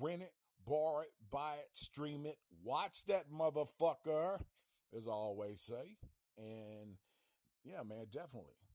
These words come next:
And i-, if, if you do, <laughs> if you don't like it, man, guys, again, hit me with that opinion. Let me know. Message us. You can message us,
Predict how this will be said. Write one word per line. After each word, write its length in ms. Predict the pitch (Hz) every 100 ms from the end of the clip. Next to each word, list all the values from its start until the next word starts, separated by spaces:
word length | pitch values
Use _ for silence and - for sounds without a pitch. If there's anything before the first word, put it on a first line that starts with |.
| -
And 200 | 104 107
i-, 200 | 120 117
if, 60 | 123 - _ _ _ _
if 200 | 123 -
you 80 | 131
do, 140 | 123 127
<laughs> 60 |
if 200 | 175 131 147
you 60 |
don't 240 | 143 143 123
like 280 | 127 127
it, 120 | 123 113
man, 260 | 127 120 113
guys, 320 | 123 123 120 - - _ _ 127
again, 400 | 113 120 139 98 - _ _ _ _ _ _ - -
hit 180 | 202 196
me 80 |
with 180 | 190 175
that 160 | 190 180
opinion. 580 | 175 - 190 190 165 107 76
Let 180 | 143 160
me 100 | 180
know. 520 | 170 175 185 156 104 60 80
Message 400 | 131 156 156 117
us. 120 | 95 -
You 60 |
can 100 | 131
message 300 | 139 139 - 127
us, 200 | 127 -